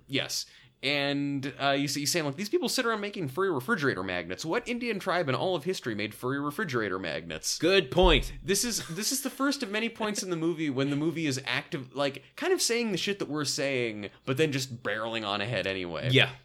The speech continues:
Speaker 2: Yep.
Speaker 1: Uh, so
Speaker 2: She basically tells him, "Well, you know, I don't exactly know why he wants to do it. It's always a phase. You know, this week it's this, and next week it's that.
Speaker 1: It,
Speaker 2: So
Speaker 1: it
Speaker 2: why don't you just give it a shot?"
Speaker 1: He says, like, "Yeah, one, you know, one week,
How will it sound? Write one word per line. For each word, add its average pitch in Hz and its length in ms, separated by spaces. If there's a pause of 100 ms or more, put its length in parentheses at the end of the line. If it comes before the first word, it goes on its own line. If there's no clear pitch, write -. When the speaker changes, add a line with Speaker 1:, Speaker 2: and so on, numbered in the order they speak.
(120)
Speaker 2:
Yep. 123 240 (500)
Speaker 1:
Uh, 131 440 (280)
so 185 680
Speaker 2:
She - 200
basically 151 340
tells 123 240
him, 113 180
"Well, 240 260
you 202 120
know, 170 340 (320)
I 156 80
don't 165 220
exactly 139 380
know 127 160
why 117 240
he 117 40
wants 113 300
to 107 60
do 104 180
it. 113 140
It's 110 120
always 117 240
a 104 60
phase. 110 460
You 110 80
know, 104 100
this 104 240
week 113 160
it's 101 140
this, 113 320
and 98 80
next 95 240
week 101 160
it's 95 160
that. 110 260 (100)
Speaker 1:
It, 135 200
Speaker 2:
So 147 100
Speaker 1:
it 147 60
Speaker 2:
why 160 100
don't 165 160
you 170 80
just 143 100
give 165 120
it 160 60
a 151 40
shot?" 135 400
Speaker 1:
He 147 140
says, 165 200
like, 160 160
"Yeah, 160 200
one, 120 400 (160)
you 147 80
know, 147 100
one 180 280
week, 196 280